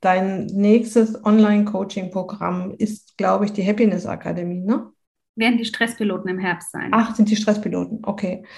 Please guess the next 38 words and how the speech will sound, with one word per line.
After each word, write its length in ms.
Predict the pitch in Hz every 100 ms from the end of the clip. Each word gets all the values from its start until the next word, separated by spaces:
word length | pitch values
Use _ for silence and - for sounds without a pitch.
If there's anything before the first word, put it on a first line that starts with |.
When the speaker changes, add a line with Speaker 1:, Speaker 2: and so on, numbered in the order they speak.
| - - - -
Speaker 1:
Die 120 | 277
Stresspiloten, 920 | 302 - 233 226 190 175 170 175 - - 226 -
genau, 320 | 233 202 165
die 100 | 170
ich 140 | 202 220
jetzt 180 | 220 214
gerade 220 | 196 190
mitmache, 640 | 185 170 165 185 185 -
dieses 1040 | - - - - - - 208 208 196 196 -
Programm, 680 | 196 185 180 185 190 -
ich 420 | 202 214 - 214 240
habe 200 | 269 214
ja 180 | 185
auch 120 | 185 202
tatsächlich 640 | 190 - 196 202 190 -
schon 320 | 185 185 180
dafür, 680 | 175 175 - 180 180 170 165
ähm, 680 | 170 170 165 202 - - - -
eine 200 | 190 220
E-Mail 280 | 285 285 262
an 140 | 208
meine 480 | 202 196 196 196 196 - - - - _ _
Leserinnen 1120 | - 208 - 196 214 277 254 220 226 240 226
und 160 | 214 190
Lesern 300 | 208 233 208
rausgeschickt 680 | 190 220 - 220 - 220 208
und 100 | 190
da 120 | 190
haben 160 | 202
sich 120 | 208 185
auch 80 |
welche 200 | 185 202
bei 100 | 190
dir 100 | 180
angemeldet, 460 | 180 208 165 170 190
das 100 | -
weiß 280 | - 185 220
ich. 300 | 294 -